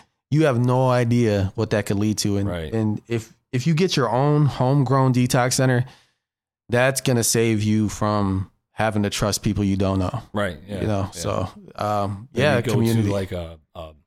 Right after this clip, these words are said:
Speaker 2: like, they have different, like, town hall meetings, like,
Speaker 1: Yeah,
Speaker 2: commissioners, like,
Speaker 1: yeah.
Speaker 2: make
Speaker 1: And,
Speaker 2: your
Speaker 1: and
Speaker 2: voice heard and, you
Speaker 1: make
Speaker 2: know,
Speaker 1: your voice heard, let them
Speaker 2: petitions,
Speaker 1: know.
Speaker 2: like, go around and get, get some signatures signed and
Speaker 1: Yeah.
Speaker 2: say, "Hey, you know, we, we need this in our community."
Speaker 1: Yeah, 'cause there's, you, you'd be surprised how many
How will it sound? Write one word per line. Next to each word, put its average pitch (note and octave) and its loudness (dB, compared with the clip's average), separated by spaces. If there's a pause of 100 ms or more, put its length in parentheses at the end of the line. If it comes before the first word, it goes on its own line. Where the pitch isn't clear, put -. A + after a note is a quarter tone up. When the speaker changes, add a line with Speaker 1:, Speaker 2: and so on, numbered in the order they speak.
(120)
Speaker 2:
like, D#2+ -20
they F2 -16
have E2+ -14
different, F2 -16
like, E2+ -20 (300)
town F#2+ -6
hall G2+ -2
meetings, G2+ -4
like, F2+ -8
Speaker 1:
Yeah, C#3 2
Speaker 2:
commissioners, G2 -2
like, F2 -6
Speaker 1:
yeah. B2+ 0 (140)
Speaker 2:
make A2+ 0
Speaker 1:
And, B2 2
Speaker 2:
your - 0
Speaker 1:
and C3 0
Speaker 2:
voice G2+ -2
heard G#2+ -2
and, E2+ -6
you E2 -18
Speaker 1:
make B2+ 2
Speaker 2:
know, F3 -2
Speaker 1:
your D#3 2
voice D3 2
heard, D#3+ 2
let C3 4
them - 2
Speaker 2:
petitions, - -
Speaker 1:
know. D#3 4
Speaker 2:
like, G#2 0
go G#2+ 0
around A2 0
and G2+ -2
get, F#2+ -6
get G#2+ -8
some G#2 -4
signatures F#2+ -6
signed G2+ -4
and F2+ 0
Speaker 1:
Yeah. G2 -4 (180)
Speaker 2:
say, F#2 -6
"Hey, F#2+ -2
you F2+ -4
know, F2 -6
we, F#2+ -4
we G2 -4
need G2 -2
this E2+ -8
in E2+ -8
our D#2+ -12
community." E2 -10 (180)
Speaker 1:
Yeah, C3 0
'cause A2+ 0
there's, C3 0 (540)
you, C3+ 2
you'd C3+ 2
be C3+ 4
surprised B2+ 2
how B2 2
many A2+ 2